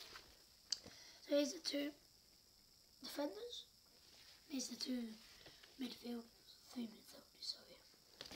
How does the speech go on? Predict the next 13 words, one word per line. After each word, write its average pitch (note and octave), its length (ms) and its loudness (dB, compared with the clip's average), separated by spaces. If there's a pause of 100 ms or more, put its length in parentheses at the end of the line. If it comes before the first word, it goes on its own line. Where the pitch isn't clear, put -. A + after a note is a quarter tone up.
(240)
So, - 200 6 (3250)
got A#3+ 180 0
none A#3+ 140 6
of A3+ 60 2 (600)
those A3+ 260 -4
again. A#3 240 -2
So B3 140 0
we've A#3 100 2
got A#3+ 240 0
one B3+ 300 6
Celestica A#3+ 800 6
Republic. C4 520 2 (840)
Yeah. B3+ 220 4